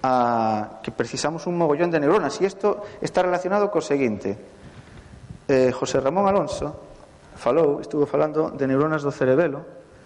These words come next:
que controlan o movimiento. Sabedes que de todo o voso encéfalo, aquí dentro destas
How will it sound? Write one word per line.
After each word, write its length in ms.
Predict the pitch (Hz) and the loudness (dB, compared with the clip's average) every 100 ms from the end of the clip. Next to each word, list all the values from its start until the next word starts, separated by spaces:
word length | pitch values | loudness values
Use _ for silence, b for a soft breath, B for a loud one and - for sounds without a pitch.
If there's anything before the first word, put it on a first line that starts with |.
| B B B B | B B B B
que 160 | - 120 | -6 0
controlan 400 | 131 151 151 147 | 0 2 0 -2
o 20 | |
movimiento. 640 | 123 110 113 98 - 107 B B B B B | -2 0 0 -2 -4 -10 B B B B B
Sabedes 400 | - 156 190 185 | 0 2 2 0
que 240 | 175 170 - - - | 0 -2 -6 -20 -10
de 240 | 123 127 123 | 0 0 2
todo 240 | 214 226 | 2 2
o 20 | |
voso 220 | 196 - 151 | 0 0 -2
encéfalo, 480 | - 156 - 139 | 0 -2 0 -2
aquí 160 | 143 - | -4 0
dentro 240 | 170 180 | 0 2
destas 240 | 147 139 | 0 0